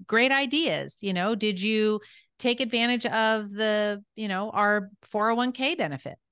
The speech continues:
Like, I, I enc-, I want to reward them for behavior I want them to have.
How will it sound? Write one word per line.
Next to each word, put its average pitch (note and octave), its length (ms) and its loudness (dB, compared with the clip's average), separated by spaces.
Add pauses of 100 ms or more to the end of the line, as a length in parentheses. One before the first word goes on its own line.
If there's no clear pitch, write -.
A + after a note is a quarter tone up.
(160)
Like, G3+ 160 0
I, A3 160 2 (160)
I A3+ 180 0
enc-, A3+ 300 -4
I B3+ 80 2
want C#4 300 0
to E4+ 100 -4
reward A3 500 -2
them C#4 180 0
for A3 120 -4
behavior G3+ 580 -2
I F#3+ 60 -2
want F3+ 260 -4
them F3 140 -8
to D#3+ 80 -6
have. D3+ 320 -8